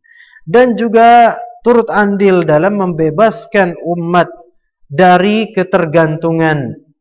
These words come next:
ya, ketergantungan kepada orang lain, ya, ketergantungan terhadap orang lain. Wa ma yajlibuhu dzalika min atwaqil ubudiyyati wal istimar.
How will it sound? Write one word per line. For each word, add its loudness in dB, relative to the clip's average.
ya, -12
ketergantungan -4
kepada -2
orang 0
lain, 0
ya, -14
ketergantungan -6
terhadap -4
orang 0
lain. 0
Wa -2
ma 0
yajlibuhu -4
dzalika -2
min -8
atwaqil -4
ubudiyyati -6
wal -4
istimar. -4